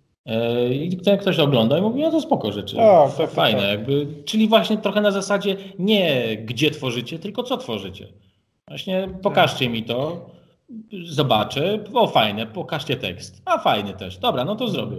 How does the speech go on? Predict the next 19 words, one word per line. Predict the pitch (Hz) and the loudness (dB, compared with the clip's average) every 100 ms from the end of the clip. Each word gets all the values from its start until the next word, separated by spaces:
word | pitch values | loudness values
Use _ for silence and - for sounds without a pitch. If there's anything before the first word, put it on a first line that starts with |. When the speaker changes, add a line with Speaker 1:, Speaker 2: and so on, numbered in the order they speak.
| 135 | -10
Speaker 1:
No | 220 277 | -12 -12
to | |
Speaker 2:
Już | 277 - | -14 -10
trochę | 175 165 | -2 -2
są | - 165 | 0 -4
inne | 165 156 151 | -2 -2 -2
czasy, | 151 147 - 147 | -4 -4 -4 -6
ten | 135 131 | -4 -4
internet | 127 131 127 123 131 | -2 -2 -2 -4 -4
jest, | 120 117 - | -8 -8 -6
też | 135 123 | -4 -4
jest | 127 - | -4 -6
już | 131 - | -10 -10
troszkę | 135 127 127 | -10 -4 -2
w | 117 | 0
innym | 127 127 123 | 2 2 2
miejscu, | 127 123 - | 0 -2 -4
mam | 123 113 | -4 -2
wrażenie, | 117 113 113 113 110 | -2 -2 0 0 -2